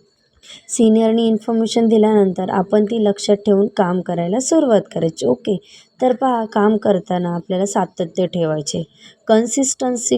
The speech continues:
खूप महत्त्वाची आहे. आपण रोज, मी काय म्हणते, रोज आपण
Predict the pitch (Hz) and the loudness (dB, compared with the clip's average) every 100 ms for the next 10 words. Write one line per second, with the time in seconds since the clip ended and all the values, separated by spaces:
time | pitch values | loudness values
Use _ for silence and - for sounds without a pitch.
0 | 233 - 247 214 214 202 170 165 165 175 | -4 0 0 2 0 0 0 -2 0 -2
1 | 165 156 160 - - - 196 - 226 220 | -2 -4 -8 -16 -20 -10 -10 -4 -4 -2
2 | 208 214 214 214 - 208 214 208 202 202 | 0 0 0 -4 -2 2 2 2 2 2
3 | 190 190 202 - - _ _ 190 185 196 | 0 -4 -8 -10 -20 _ _ -4 0 0
4 | 202 - 196 202 | 0 0 0 0